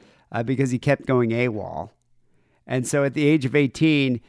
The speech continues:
he was dishonorably discharged from the Air Force, and he moved to Fort Worth, Fort Worth, Texas, uh, to live with some relatives. It was there that he tried to, he tried going back to school again,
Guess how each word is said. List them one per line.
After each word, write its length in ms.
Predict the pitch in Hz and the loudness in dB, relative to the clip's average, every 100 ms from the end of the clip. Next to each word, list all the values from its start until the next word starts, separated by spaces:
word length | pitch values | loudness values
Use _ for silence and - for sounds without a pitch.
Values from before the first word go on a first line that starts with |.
| - | -10
he 160 | - | -4
was 100 | 214 | -2
dishonorably 640 | 151 170 - 151 139 120 123 | 0 0 2 2 2 -2 -4
discharged 600 | 113 113 - 117 101 95 | -4 -6 -6 -6 -6 -6
from 160 | 147 | -2
the 100 | 143 | -2
Air 180 | 113 92 | -2 -4
Force, 480 | 85 98 87 90 - _ | -8 -10 -10 -10 -14 _
and 140 | - 113 | -8 -4
he 80 | 113 | -2
moved 220 | 113 - | -4 -6
to 40 | |
Fort 240 | - 151 160 | -2 -2 0
Worth, 300 | 147 - - 135 - | -2 -4 -14 -20 -2
Fort 220 | 165 175 | 0 2
Worth, 260 | 156 135 - | 2 0 -2
Texas, 720 | - 208 - 85 69 - - _ _ _ _ - | -4 -4 -4 -10 -10 -12 -14 _ _ _ _ -8
uh, 160 | 110 | -8
to 180 | 110 117 | -6 -6
live 160 | 120 113 | -6 -6
with 80 | 110 | -6
some 220 | 104 98 | -6 -6
relatives. 640 | 104 98 - 80 - - _ _ _ _ | -6 -8 -12 -16 -18 -20 _ _ _ _
It 60 | - | 0
was 180 | 143 127 | 2 6
there 220 | 175 202 | 6 6
that 80 | 180 | 6
he 100 | 156 | 4
tried 380 | - 160 165 160 | 4 2 2 0
to, 80 | 175 - | -6 -6
he 120 | 143 | -6
tried 260 | - 156 | -2 0
going 180 | 147 143 | 2 2
back 200 | 135 127 | 2 0
to 60 | 110 | -6
school 420 | - 131 120 113 | -8 -4 -4 -4
again, 500 | 104 95 82 82 85 | -6 -8 -10 -10 -14